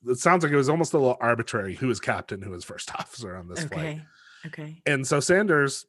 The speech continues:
Speaker 1: says to Tucker, at least in the episode, he's like, "Hey, man, like, you know, take every chance to fly you can get." And so Tucker's like, "Cool." So Tucker, the first officer, is actually flying the plane. This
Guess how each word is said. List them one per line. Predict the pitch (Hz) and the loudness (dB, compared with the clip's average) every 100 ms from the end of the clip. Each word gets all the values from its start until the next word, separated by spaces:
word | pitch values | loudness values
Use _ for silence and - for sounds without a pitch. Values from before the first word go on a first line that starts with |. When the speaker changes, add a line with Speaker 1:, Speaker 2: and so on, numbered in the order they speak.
| - | -6
Speaker 1:
says | 139 127 | 0 0
to | 120 | 0
Tucker, | 107 135 - 107 101 _ - | -2 -2 0 -6 -6 _ -4
at | 123 | 0
least | 127 - - 143 | 0 -4 -8 -4
in | 143 | 0
the | 135 | 2
episode, | 135 - 117 113 | 0 0 -2 -2
he's | 123 123 | -2 -2
like, | 120 | 0
"Hey, | 190 165 | 2 2
man, | 120 127 139 - - | -2 -6 -6 -14 -6
like, | 127 113 135 | -2 -2 -2
you | 135 | -4
know, | |
take | 110 156 160 | -2 -2 -2
every | 151 | -6
chance | - 147 - | -4 -8 -6
to | 123 | -8
fly | 143 123 | -4 -2
you | 120 110 | -4 -6
can | 117 | -8
get." | 117 117 | -6 -6
And | - | -6
so | - | -14
Tucker's | 110 107 92 | -10 -10 -10
like, | 87 | -12
"Cool." | - 190 - | -8 -8 -8
So | - 147 | -2 0
Tucker, | 131 165 139 | 4 4 2
the | 104 | -2
first | - 117 131 | -2 0 2
officer, | 123 - 101 | 0 -2 -4
is | |
actually | 107 - 104 | -6 -6 -10
flying | - 107 101 95 113 | -10 -10 -10 -12 -12
the | 104 | -12
plane. | - 127 113 95 - | -6 -6 -6 -8 -6
This | 151 185 247 | 2 6 6